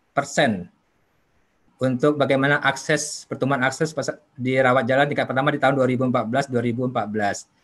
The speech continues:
Diikuti oleh Maluku, kemudian di Nusa Tenggara Timur, Yogyakarta, dan di Bangka Belitung.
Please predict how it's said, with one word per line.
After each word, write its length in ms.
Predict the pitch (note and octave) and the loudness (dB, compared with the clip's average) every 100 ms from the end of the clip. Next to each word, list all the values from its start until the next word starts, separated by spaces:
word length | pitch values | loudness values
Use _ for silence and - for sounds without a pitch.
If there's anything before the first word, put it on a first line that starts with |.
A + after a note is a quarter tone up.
| _ - | _ -4
Diikuti 400 | B2 C#3+ B2+ D#3+ | 0 0 2 4
oleh 240 | C#3+ C#3+ | 6 4
Maluku, 800 | C3+ C3 B2+ - D#3 F3 F3+ F#3 F#3+ _ _ | 2 2 -2 0 4 6 4 2 -4 _ _
kemudian 560 | A#2+ B2+ B2+ B2+ C3+ | -4 0 2 4 2
di 320 | B2+ C3 B2+ | 2 2 0
Nusa 240 | C3 B2 B2+ | 0 0 -2
Tenggara 400 | C3 B2+ B2 B2 | 2 2 4 2
Timur, 560 | C#3 C#3+ E3 E3+ F3 - _ _ A2+ | 0 2 4 4 2 -4 _ _ -8
Yogyakarta, 800 | B2+ C3 C3 C3+ C3+ C#3+ D3 D3 | -4 0 4 2 4 2 4 4
dan 320 | B2 B2+ B2+ | 2 2 2
di 320 | B2 C3 C3+ - | 0 0 -4 -2
Bangka 320 | A#2+ A#2+ A#2 | -2 2 0
Belitung. 480 | A2 A2 - G2+ | 0 -4 -4 -6